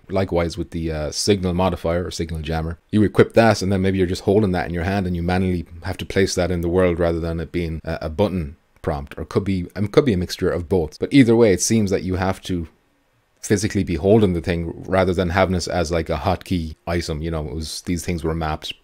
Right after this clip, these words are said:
to L one and L two in Firewall Zero Hour. And of course, we've got less buttons on the Sense controllers now, so maybe this is, like, how it has to be to make up for that.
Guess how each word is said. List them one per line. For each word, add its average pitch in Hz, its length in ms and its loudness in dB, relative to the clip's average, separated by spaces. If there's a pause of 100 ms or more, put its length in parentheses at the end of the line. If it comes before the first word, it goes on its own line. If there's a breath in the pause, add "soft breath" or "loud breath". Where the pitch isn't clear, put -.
to 78 280 -6
L 80 140 -4
one 78 260 -4
and 73 100 -8
L 73 160 -6
two 85 340 -2 (140)
in 78 120 -10
Firewall 78 540 -2
Zero 76 420 -4
Hour. 92 360 -2
And 98 60 -6
of - 100 -8
course, 110 220 4
we've 101 80 -4
got 95 160 0
less 101 220 2
buttons 120 380 0
on 98 80 0
the 92 100 0
Sense 95 220 -2
controllers 87 500 -2
now, 92 140 -2
so 92 160 -4
maybe 92 220 0
this 90 180 -4
is, 85 80 -6
like, 85 140 -2
how 85 180 -4
it 82 60 -10
has 85 220 -4
to 85 80 -4
be 92 260 -2 (260)
to - 80 -6
make 87 160 0
up 98 140 2
for 90 80 -4
that. 76 240 -6